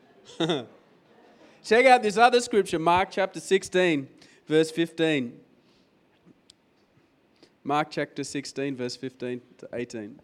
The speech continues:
Sorry, I'm just getting my notes here. You know, thi-, oh, I love this scripture. It says this about you guys.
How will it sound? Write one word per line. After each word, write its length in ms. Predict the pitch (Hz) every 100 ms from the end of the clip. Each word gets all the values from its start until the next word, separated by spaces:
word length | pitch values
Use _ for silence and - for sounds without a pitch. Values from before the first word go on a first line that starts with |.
| _ _ _ _ _ _ _ _ _ _ _ _ _ _ _ _ - - 80 82 104 _ _ _ 101 104
Sorry, 260 | 101 98 98 -
I'm 120 | 101
just 200 | 101 98
getting 240 | - 98 101
my 80 | 95
notes 480 | 98 98 - - -
here. 200 | 107 110 - 107 _ _ _ _ _ _ _ _ _ _ _ _ _ _ _ _ _ _ _ _ _ _ _ _ _ _ _ _ _ _ _ _ _ -
You 80 |
know, 120 | 226 196
thi-, 220 | 180 220
oh, 260 | 165 147 123
I 40 |
love 220 | 123 123 107
this 140 | 107
scripture. 400 | - 104 - 95 107 _ _ _ _ _ _ _ _ _ _ _ _ _ _ _ _ _ _ _
It 40 |
says 300 | - 151 139
this 380 | 143 117 - - -
about 320 | - 131 139
you 160 | 127 139
guys. 440 | 120 101 98 -